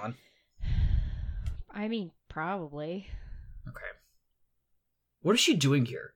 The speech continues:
Speaker 1: anyway? Do you have any, like, this is, this is kind of far from home.
Speaker 2: I know that, like, this temple here in,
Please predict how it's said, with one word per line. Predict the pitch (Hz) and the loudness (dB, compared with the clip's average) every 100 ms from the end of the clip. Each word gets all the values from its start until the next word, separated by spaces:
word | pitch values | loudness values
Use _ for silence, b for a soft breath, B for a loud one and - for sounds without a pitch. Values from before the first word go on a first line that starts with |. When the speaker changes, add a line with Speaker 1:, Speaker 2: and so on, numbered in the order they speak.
| - | -4
Speaker 1:
anyway? | 113 87 78 - | -4 -4 -10 -10
Do | 104 | 0
you | 143 | 2
have | 160 | 4
any, | 156 - | 4 6
like, | 135 127 | 2 4
this | 143 | 2
is, | 156 120 - - - _ _ _ _ _ | 2 0 -2 -8 -14 _ _ _ _ _
this | 131 | -2
is | 147 | -2
kind | - - | 2 4
of | 131 | 4
far | 123 117 | 4 2
from | - | 0
home. | - 104 104 107 _ _ _ | -10 -10 -10 -18 _ _ _
Speaker 2:
I | 262 330 370 | 0 0 2
know | 277 285 294 | 0 2 0
that, | 277 247 208 | 2 2 2
like, | 190 180 170 _ - _ _ _ 175 | -2 -6 -6 _ -20 _ _ _ -12
this | 185 185 185 - - - - _ _ | -4 -4 -4 -8 -18 -18 -18 _ _
temple | - 185 190 208 | -8 -6 -4 -6
here | 214 240 233 233 233 226 _ - | -6 -4 -4 -4 -6 -8 _ -10
in, | 190 185 180 175 165 | -8 -8 -10 -12 -16